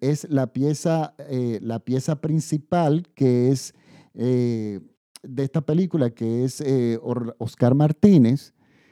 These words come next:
que le da un carácter al personaje que es sumamente importante. Y lo entiende bien y lo transmite magníficamente bien a la pantalla.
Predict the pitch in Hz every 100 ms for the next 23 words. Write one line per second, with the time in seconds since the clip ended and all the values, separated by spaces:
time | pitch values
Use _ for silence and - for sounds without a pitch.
0 | _ _ _ _ - 165 151 147 135 147
1 | 160 170 185 - 160 170 143 160 165 151
2 | 151 - 151 151 147 143 143 131 127 151
3 | 147 - 120 120 135 139 - _ _ _
4 | _ _ _ _ - - - 220 175 143
5 | 127 127 110 113 98 95 82 - - -
6 | _ _ _ _ _ _ _ _ _ _
7 | _ - 165 165 165 160 156 151 127 -
8 | 151 170 170 135 113 104 98 92 104 156
9 | 143 131 127 127 - 143 147 165 170 -
10 | 120 - 104 123 120 117 98 131 143 147
11 | 127 123 120 110 120 120 127 127 143 139
12 | 165 143 131